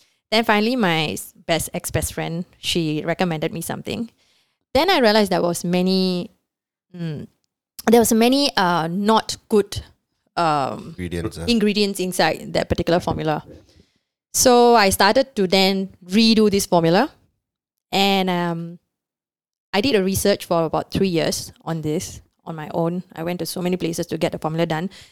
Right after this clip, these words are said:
Speaker 1: Then I actually, um, released this beauty product in India first.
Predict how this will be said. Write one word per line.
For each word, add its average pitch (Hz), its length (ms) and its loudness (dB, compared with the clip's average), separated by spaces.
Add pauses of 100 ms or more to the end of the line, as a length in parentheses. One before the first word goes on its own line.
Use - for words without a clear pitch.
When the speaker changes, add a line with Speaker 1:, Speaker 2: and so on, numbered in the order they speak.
(180)
Speaker 1:
Then 220 160 2
I 185 420 0
actually, 254 540 -2
um, 156 480 -4 (200)
released 233 460 2
this 214 240 0 (140)
beauty 190 260 -6
product 170 380 -2 (100)
in 180 140 -2
India 175 260 -2
first. - 400 -6